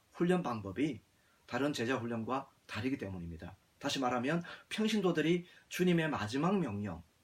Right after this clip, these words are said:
즉 가서 제자 삼으라고 말씀하신 이 명령에 순종하도록 초대교회가 훈련했던 방법으로 평신도를 훈련하고 사역자로 세우기 때문입니다. 제 아내는 날마다 성령 충만하여서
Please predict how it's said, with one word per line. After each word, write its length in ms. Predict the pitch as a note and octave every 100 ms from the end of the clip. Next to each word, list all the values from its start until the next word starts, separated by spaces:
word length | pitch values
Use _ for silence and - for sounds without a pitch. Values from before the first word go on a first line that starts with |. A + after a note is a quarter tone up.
| _
즉 180 | - A#2
가서 420 | B2 C#3 E3+ F3 - - -
제자 520 | - C3+ E3 E3+ - -
삼으라고 540 | - F#3+ F3 D3 C3
말씀하신 580 | A#2 G#2+ C3+ B2 B2+ C3+
이 60 | E3+
명령에 480 | C#3+ C#3 C#3+ C#3+
순종하도록 920 | D3 E3+ E3+ G#3 B2+ G#2+ G2 G#2+ D3 - - - _
초대교회가 920 | - - A3 G3+ D#3 C3+ C#3 E3 - - -
훈련했던 640 | E3+ E3+ E3+ E3 E3+ E3
방법으로 760 | - E3+ G3 D3+ A2+ B2+ E3 - - _
평신도를 600 | - D#3 - B2 A2+ C3+ -
훈련하고 680 | - D#3+ E3+ C#3+ A#2+ D3 F3 - _
사역자로 720 | - - D#3 G#2+ A2+ A#2+ C#3+ -
세우기 580 | - - C3+ F#2 C3 E3 _ -
때문입니다. 640 | A#2 G#2 G2 D#2+ D2 - - _ _ _ _ _ _ _ -
제 120 | - A#2+
아내는 300 | C3 A#2+ G#2+
날마다 640 | A#2 B2 A#2 A#2+ F3 - _ _
성령 380 | - D#3 E3 E3+
충만하여서 720 | F3 D#3+ C3 G#2 A2 D3+